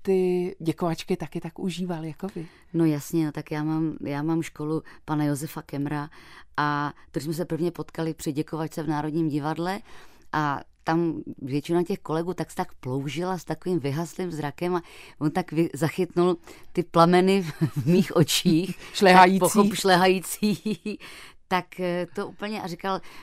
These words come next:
Speaker 2: „Dívko, chtěla byste ještě jednu?“ A já jsem říkala: „Ano, <laughs> ano.“ Takže on pak dělal ty slavný loktovky, kdy se takhle tím loktem ta opona ještě jednou trošku zavlní a ty,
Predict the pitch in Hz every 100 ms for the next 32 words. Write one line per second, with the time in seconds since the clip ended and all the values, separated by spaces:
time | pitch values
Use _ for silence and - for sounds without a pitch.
0 | - 127 156 226 - 202 - 185 185 175
1 | 170 - 165 156 143 - 143 131 135 139
2 | 160 175 196 160 156 156 208 - 240 220
3 | 202 190 170 170 - 226 220 220 175 202
4 | - 185 - - - - 170 165 165 170
5 | 180 180 175 185 175 175 170 160 - 175
6 | - 175 160 - - - 165 - 180 160
7 | 170 - 190 190 - - - - - -
8 | 185 175 160 - 190 202 202 190 - 220
9 | 196 196 196 214 196 196 202